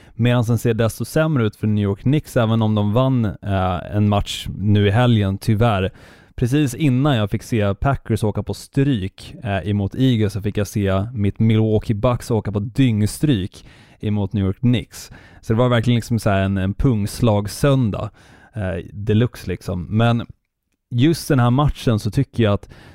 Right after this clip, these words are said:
Timberwolves, även fast de har förlorat de två senaste möten mot New York Knicks, så talar mycket för att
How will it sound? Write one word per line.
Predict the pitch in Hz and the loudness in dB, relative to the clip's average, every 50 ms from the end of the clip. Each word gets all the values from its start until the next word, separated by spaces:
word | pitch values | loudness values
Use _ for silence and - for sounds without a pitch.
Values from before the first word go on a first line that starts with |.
| - _ | -20 _
Timberwolves, | - - 185 190 170 143 127 117 110 110 107 - | 0 0 2 2 2 2 2 2 2 0 0 0
även | 120 123 131 127 | 0 0 0 2
fast | - 151 139 - | 0 -2 -2 0
de | 143 139 | 0 0
har | 123 | 0
förlorat | - 120 123 127 123 113 | 0 2 2 2 2 2
de | 120 110 | 0 -2
två | - - 117 110 | 0 0 -2 0
senaste | - 117 104 98 - - 110 | 0 0 -2 -2 -2 0 0
möten | 107 110 107 98 - - 127 120 | 0 2 0 0 -2 0 0 0
mot | 110 107 104 98 101 | 2 0 0 0 -2
New | 104 101 95 | -2 -2 -2
York | 98 101 - | -2 -2 0
Knicks, | - 127 143 147 - - - - - - - _ - | 0 2 2 0 -2 -6 -12 -14 -14 -16 -20 _ -20
så | - - - - 120 113 110 110 107 107 95 - _ _ _ _ _ _ _ _ - - | -18 -16 -4 0 2 2 4 4 2 0 -2 -4 _ _ _ _ _ _ _ _ -8 -2
talar | - 135 127 113 107 110 110 117 | 0 0 2 2 2 2 2 2
mycket | 120 120 110 - _ 127 - | 2 0 -2 -2 _ -6 -2
för | - 147 127 101 | 0 0 0 0
att | 98 - _ - | 0 -4 _ -18